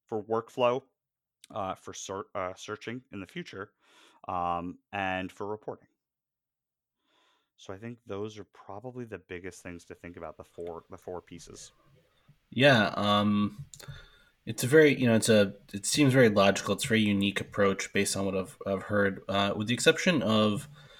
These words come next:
Speaker 2: the critical and key importance of having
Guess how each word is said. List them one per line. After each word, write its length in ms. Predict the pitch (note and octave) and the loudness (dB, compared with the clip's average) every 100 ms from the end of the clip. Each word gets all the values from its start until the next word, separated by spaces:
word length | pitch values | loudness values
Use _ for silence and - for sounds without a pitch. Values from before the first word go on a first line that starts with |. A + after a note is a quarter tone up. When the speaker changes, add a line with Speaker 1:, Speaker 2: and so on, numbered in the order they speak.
| - _ | -20 _
Speaker 2:
the 80 | G#2+ | -6
critical 560 | - C3 C3 - A#2 G#2+ | 0 0 2 2 4 4
and 120 | G2 | 2
key 280 | - A2 G#2 | -2 0 0
importance 600 | G2 G#2 G#2 G2+ F2+ F#2+ | 0 -2 -2 -2 -6 -8
of 80 | |
having 580 | F#2 F#2+ F#2 F#2 F#2+ F#2 | -4 -2 -2 -4 -6 -8